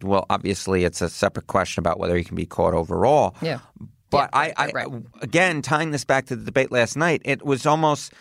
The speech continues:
Speaker 1: you know, as if people are acknowledging that he can't be caught, and therefore the play is for second place.
Speaker 2: Yeah,
Speaker 1: And,
Speaker 2: I,
Speaker 1: and that's
Speaker 2: I know.
Speaker 1: the play
Speaker 2: It's
Speaker 1: in Nevada as well. And I don't really quite get that because,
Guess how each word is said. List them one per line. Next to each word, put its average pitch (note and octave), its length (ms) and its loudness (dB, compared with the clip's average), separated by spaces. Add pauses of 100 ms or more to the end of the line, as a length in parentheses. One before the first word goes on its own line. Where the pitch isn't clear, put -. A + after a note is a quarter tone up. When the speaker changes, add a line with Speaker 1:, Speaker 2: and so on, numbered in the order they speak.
(260)
Speaker 1:
you C3 100 0
know, C3+ 160 4
as B2+ 160 2
if - 380 0 (960)
people D3+ 260 2
are C#3 60 6
acknowledging B2+ 560 0
that A2 120 4
he A2+ 80 4
can't C#3+ 380 -2
be D#3+ 100 0
caught, D#3 400 4
and A#2 120 0
therefore C3 340 2
the A2 80 2
play B2+ 280 0
is A#2+ 120 0
for - 140 -6
second - 400 -2
place. D#3 440 0
Speaker 2:
Yeah, A3 120 2
Speaker 1:
And, - 100 -2
Speaker 2:
I, F#3 40 0
Speaker 1:
and F#3+ 100 -2
that's F3 200 2
Speaker 2:
I B3+ 40 4
know. F3 140 0
Speaker 1:
the B2 60 -8
play C3 240 4
Speaker 2:
It's B2 60 0
Speaker 1:
in A2 60 -4
Nevada A#2 420 0
as E2+ 160 -8
well. D3+ 400 0
And G2+ 100 -4
I A2 60 -4
don't C3+ 220 -4
really A2+ 180 -8
quite - 280 -6 (100)
get E3 260 -2
that D#3 300 2
because, A#2 340 -4